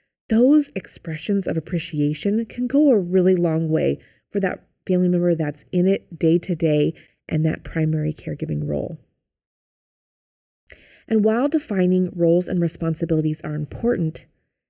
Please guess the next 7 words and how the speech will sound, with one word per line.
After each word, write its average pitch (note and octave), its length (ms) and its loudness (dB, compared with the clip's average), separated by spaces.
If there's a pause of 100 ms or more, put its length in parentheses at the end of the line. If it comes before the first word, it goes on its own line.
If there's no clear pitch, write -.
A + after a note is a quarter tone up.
(180)
so D4+ 480 0
is G#3 380 2
setting D#3+ 500 0
boundaries, D#3 720 -4 (360)
also G3 400 0
very D#3 300 2
essential, D#3 580 -4